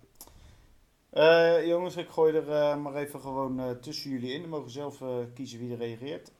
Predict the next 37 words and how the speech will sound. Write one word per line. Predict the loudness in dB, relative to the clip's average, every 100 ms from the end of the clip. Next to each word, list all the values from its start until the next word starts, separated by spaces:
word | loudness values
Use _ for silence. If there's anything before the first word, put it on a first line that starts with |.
| _ -10
Eh, | -4 -2 -2
Leonardo | -2 0 0 2 2 2 2 2
da | 0
Vinci, | 0 -6 -8 -8 -10 -16 _ _
die | -14 -6
zegt: | -4 -4 -8 -12
"Donder | -10 -6 -6
dat | -6 -6
hele | -6 -6
kliekje | -10 -14 -14 -12
van | -10
oud-spelers | -8 -8 -4 -2 0 -2 -6 -8
als | -8 -2
Zuidam, | 0 0 -6
Keller, | -6 -4 -4
et | -6 -8
cetera | -10 -10 -8 -6
er | -4 -4
eens | -6 -6
uit. | -6 -6 -10 _ _ -20 _
Die | -14 -6
ga | -4
je | -4 -4
blijkbaar | -2 -4 -6
dus | -12 -10
ook | -12
niet | -12 -10
naar | -6
een | -6
hoger | -6 -8 -10
plan | -8 -6 -6
tillen, | -8 -8 -8
maar | -8
zitten | -10 -12 -16
Prins | -12 -10 -10
heerlijk | -8 -8 -8 -8
veilig. | -6 -6 -10 -14